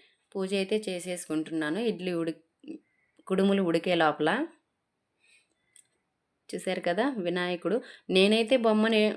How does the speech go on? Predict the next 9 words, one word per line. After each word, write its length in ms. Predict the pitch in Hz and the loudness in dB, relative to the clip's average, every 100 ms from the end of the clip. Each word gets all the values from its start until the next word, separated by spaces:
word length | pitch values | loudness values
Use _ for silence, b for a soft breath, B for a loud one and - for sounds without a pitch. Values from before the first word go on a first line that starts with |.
| - - | -6 -4
మాత్రం 360 | 190 190 202 202 | -4 -2 0 0
అమర్చలేదండి. 840 | 180 190 - 196 175 160 156 156 269 | 0 -2 -2 0 0 0 0 0 2
ఓకేనా? 300 | 254 - 202 311 | 0 0 0 2
మామూలుగా 440 | 214 170 185 208 | 2 2 2 2
ఇంట్లో 360 | 202 180 202 196 | 0 0 0 0
ఉన్నటువంటి 760 | 190 180 180 175 180 170 175 175 | 0 -2 -4 -4 -4 -4 -4 -4
వినాయకుడికే 580 | 170 175 170 170 165 214 | -4 -4 -4 -4 -2 -4
పూజ 220 | 175 165 - | -4 -8 -6
చేసుకుంటున్నాను. 800 | 170 170 - 151 151 151 147 | -6 -6 -6 -6 -4 -4 -2